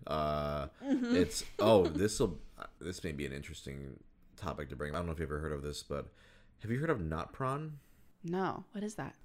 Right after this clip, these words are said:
Speaker 1: Okay. Oh, boy. So Notpron,
Speaker 2: <laughs>
Speaker 1: uh, I never, we, we,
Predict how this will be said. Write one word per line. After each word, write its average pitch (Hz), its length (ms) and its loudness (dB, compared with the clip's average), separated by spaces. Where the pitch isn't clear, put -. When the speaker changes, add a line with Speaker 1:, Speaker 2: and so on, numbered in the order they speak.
Speaker 1:
Okay. 67 400 -6
Oh, 73 340 -2
boy. 65 320 -4
So - 240 -4
Notpron, 92 1000 4
Speaker 2:
<laughs> - 420 -6
Speaker 1:
uh, 71 920 0
I - 220 -8
never, 90 340 -2
we, 95 280 0
we, 101 640 0